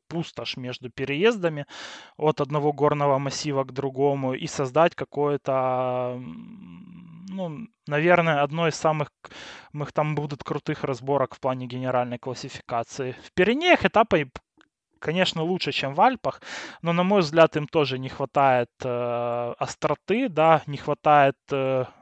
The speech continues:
набора, э, набора высоты, потому что не будет ни одного этапа в этом году с общим набором высоты свыше пяти тысяч метров даже, там четыре шестьсот, кажется, будет максимум.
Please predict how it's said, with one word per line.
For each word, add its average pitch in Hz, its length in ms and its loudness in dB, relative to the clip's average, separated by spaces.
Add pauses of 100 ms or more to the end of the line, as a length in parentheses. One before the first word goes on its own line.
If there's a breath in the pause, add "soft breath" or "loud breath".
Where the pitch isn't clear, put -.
(140 loud breath)
набора, 139 680 2 (640 loud breath)
э, 123 260 0 (180)
набора 160 400 6
высоты, 160 420 -2
потому 156 340 -2
что - 180 -2
не 160 120 -2
будет 160 340 -2
ни 143 100 -4
одного 143 440 0
этапа 143 380 2
в 131 60 -2
этом 135 280 -4
году 139 440 -6
с - 160 -12
общим 143 320 -4
набором 135 440 -2
высоты 127 360 -10
свыше 139 280 -8
пяти - 280 -10
тысяч - 400 -8
метров 208 380 0
даже, 160 280 4
там 139 160 -8
четыре 139 340 -6
шестьсот, - 420 -6
кажется, 156 440 -4
будет 147 240 -8
максимум. 147 520 -8